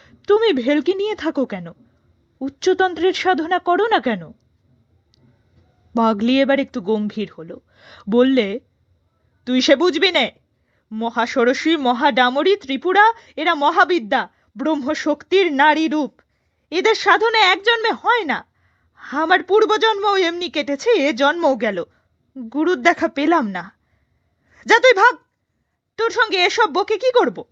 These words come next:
তোকে কিছু শক্তি দিলাম, তবে মনে রাখতে পারবি না বেশি দিন। যা, পালা।" চলে এলাম।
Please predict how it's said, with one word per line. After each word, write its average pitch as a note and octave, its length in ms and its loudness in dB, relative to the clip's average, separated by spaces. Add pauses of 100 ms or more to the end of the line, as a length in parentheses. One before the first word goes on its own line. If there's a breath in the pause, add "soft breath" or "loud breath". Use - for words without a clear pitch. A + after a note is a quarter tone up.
(720)
তোকে C4+ 220 -4
কিছু D4 200 0
শক্তি D4+ 380 2
দিলাম, G#4+ 380 2
তবে E4+ 180 -2
মনে F#4 400 -4
রাখতে E4+ 300 2
পারবি D#4+ 280 0
না D#4 80 -2
বেশি B3+ 240 -6
দিন। F3+ 180 -16 (360)
যা, G4 140 4
পালা।" B4 320 4 (1600)
চলে A3 360 0
এলাম। F3 300 -10